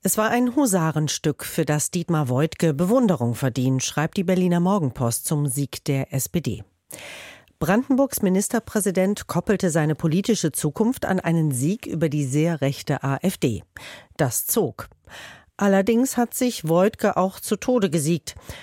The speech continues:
Am Ende hat die Zuspitzung „Ich oder die A F D“ die möglichen Partner C D U, Grüne, Linke und Freie Wähler so verzwergt,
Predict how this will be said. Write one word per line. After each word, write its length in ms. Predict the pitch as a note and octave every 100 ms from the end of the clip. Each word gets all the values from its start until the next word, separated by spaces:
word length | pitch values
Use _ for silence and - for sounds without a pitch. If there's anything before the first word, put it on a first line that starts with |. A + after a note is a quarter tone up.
| -
Am 160 | - G3
Ende 340 | A3 B3 C#4
hat 220 | A#3 A3+ A3
die 160 | G3+
Zuspitzung 1040 | - - B3 - - G3+ - F3 D3 B2 -
„Ich 440 | A3 C4+ - - -
oder 300 | F3+ F3+ D#3
die 240 | C#3+ C3
A 140 | C#3 C3+
F 200 | D3 -
D“ 340 | D#3+ A3+ A#3+
die 200 | F#3+ F#3+
möglichen 500 | F#3 B3 B3+ G#3+ F#3+
Partner 580 | D#3 E3+ - F#3 D#3+ C#3+
C 240 | - A#3
D 160 | A#3+ F#3+
U, 240 | C#3 C3+
Grüne, 500 | C3 D#3 A3 A#3+ D3+
Linke 480 | C3+ C#3 F#3+ C4 F#3
und 160 | D3+ D3+
Freie 380 | - E3+ D#3+
Wähler 360 | C#3 E3+ F3+ C#3+
so 140 | C#3
verzwergt, 840 | A3+ G#3+ - - C#3+ B2 E3 -